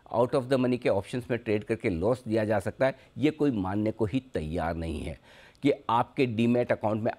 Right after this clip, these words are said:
आपके ट्रेडिंग अकाउंट का कंट्रोल कोई और भी कर सकता है। तो पहले तो शिकायत करने पर पूरी तरह से सिस्टम में इनकार कर दिया जा, कर दिया जाता है कि ऐसा कुछ भी नहीं हो रहा है,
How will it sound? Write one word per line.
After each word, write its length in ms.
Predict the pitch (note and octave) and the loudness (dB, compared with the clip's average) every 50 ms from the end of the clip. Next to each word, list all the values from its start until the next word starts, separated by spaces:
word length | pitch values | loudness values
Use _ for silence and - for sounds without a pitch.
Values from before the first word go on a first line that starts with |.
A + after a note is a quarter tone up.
| - | -4
आपके 300 | F2 G2+ G2+ - - A2+ | -4 -4 -4 -2 -2 -4
ट्रेडिंग 360 | G2 - G2+ G2 G2+ A2 G#2 | -2 -2 -4 -2 0 0 -2
अकाउंट 320 | F#2 F2+ - G2 F#2 G#2 G2+ | -2 -4 -4 -4 -4 -4 -2
का 120 | - G#2 | -2 -4
कंट्रोल 540 | F2+ - - E2+ E2+ E2 - G#2+ G#2+ A2+ - - _ - | -4 -2 -4 -4 -2 0 0 0 0 0 -2 -8 _ -4
कोई 200 | - A2 A2+ A2+ - - - - | -2 -2 -2 -2 -4 -10 -4 0
और 240 | F#2 F#2 G2 G2 D#2+ | 2 4 4 2 0
भी 200 | - C2 D#2+ - | -2 -6 -6 -6
कर 180 | - E2+ D#2+ | -4 -6 -8
सकता 300 | - - F2 - - F2 | -8 -8 -14 -10 -6 -6
है। 60 | E2 | -6
तो 120 | D#2+ - G#2 | -4 -4 -6
पहले 340 | - - C#3 C3+ E3 F3 F#3 | 0 2 2 4 4 2 2
तो 140 | - G3+ | 0 0
शिकायत 400 | F#3+ - - C3 - D#3 E3+ F3 | -2 -2 -4 0 2 2 2 2
करने 260 | - - D#3 D3+ D#3+ D#3+ | 0 0 0 2 2 2
पर 160 | D#3+ E3+ F3+ - - - - - _ - | 2 0 0 0 -6 -20 -20 -20 _ -2
पूरी 280 | - E3 E3 D#3+ D3+ C3+ | 0 0 0 0 -4 0
तरह 180 | C#3 C#3+ C#3+ B2+ | 2 2 2 2
से 180 | - D#3+ D#3 | 0 -2 -4
सिस्टम 360 | C#3+ - A#2 - - - B2+ | -2 -2 -6 -4 0 2 2
में 140 | B2+ C3+ C3 | 4 2 2
इनकार 380 | - - A2 G#2+ - A#2+ A#2+ A#2+ | 2 0 0 2 4 4 4 4
कर 160 | - A#2+ G#2+ | 2 0 2
दिया 160 | A2 A#2+ A#2 | 2 2 2
जा, 200 | A2+ A#2 A2+ A2+ G2 - - A2+ A2+ G#2 | 4 4 2 2 0 -6 -4 -2 -2 -2
कर 380 | - - G2+ G#2 - - A2+ | -2 -4 -14 -12 0 0 0
दिया 220 | G#2+ A2+ B2 A#2+ A#2 | 2 4 2 4 4
जाता 220 | A2+ G#2+ - A#2+ | 2 2 2 0
है 60 | A#2 | 0
कि 120 | A2+ - - | 0 0 -2
ऐसा 220 | - F2+ - A#2 | -2 0 0 -2
कुछ 260 | - - G#2 F2+ - | -2 -2 -4 -4 -2
भी 80 | G#2+ A2 | -2 0
नहीं 180 | G#2+ A2+ A2+ G#2 | 2 2 4 4
हो 60 | G#2+ | 4
रहा 120 | A#2 C3 | 4 2
है, 60 | C#3 | 0